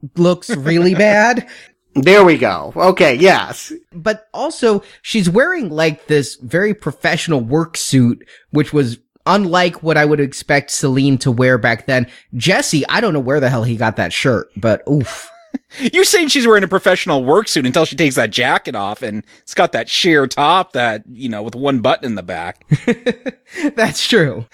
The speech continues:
Speaker 3: I do like the fact, you know, one of the neat things about this being nine years later, the same actors, is that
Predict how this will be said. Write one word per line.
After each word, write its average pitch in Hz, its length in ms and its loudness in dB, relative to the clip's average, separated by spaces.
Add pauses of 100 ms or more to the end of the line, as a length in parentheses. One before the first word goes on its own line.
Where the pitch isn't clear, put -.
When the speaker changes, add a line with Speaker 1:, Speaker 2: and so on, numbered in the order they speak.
(160)
Speaker 3:
I 302 120 4
do 381 380 6
like 349 240 4
the 330 80 0
fact, 240 420 0
you 208 100 0
know, 190 220 4
one 196 220 2
of 214 60 -2
the 202 60 0
neat 202 260 -2
things 202 220 0
about 170 200 0
this 185 180 2
being 147 340 2
nine 156 300 0
years 151 240 -2
later, 131 220 2
the 117 100 -4
same 147 260 0
actors, 139 500 -2
is 143 160 -10
that 143 300 -4